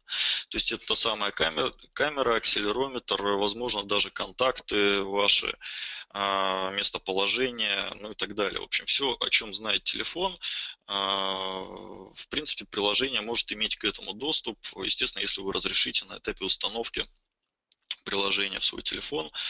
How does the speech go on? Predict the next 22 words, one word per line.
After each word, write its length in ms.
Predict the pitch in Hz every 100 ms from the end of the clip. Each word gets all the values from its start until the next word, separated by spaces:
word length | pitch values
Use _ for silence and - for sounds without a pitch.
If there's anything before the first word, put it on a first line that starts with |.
| - - -
Если 240 | - -
дадите 380 | 95 117 151 127
ему 120 | 120
на 300 | 113 107 104
то 160 | - 104
доступ, 400 | 101 104 - _
то, 360 | - 107 120 110 - -
а, 680 | 98 95 95 98 95 95 95 _
прило-, 260 | - - - _ -
приложение 400 | - - 117 98
будет 260 | 101 104
иметь 240 | 98 101 98
доступ 360 | 87 98 - - -
к 240 | - 95 95
функциям 420 | - 104 - 101
вашего 260 | 98 -
телефона. 480 | - 107 101 - 101 - - - -
Адаптивный 520 | - 110 - 190 175
дизайн 340 | 139 135 139 123
к 80 | -
функциям 420 | 151 143 - 110
телефона, 680 | 113 110 - 147 139 117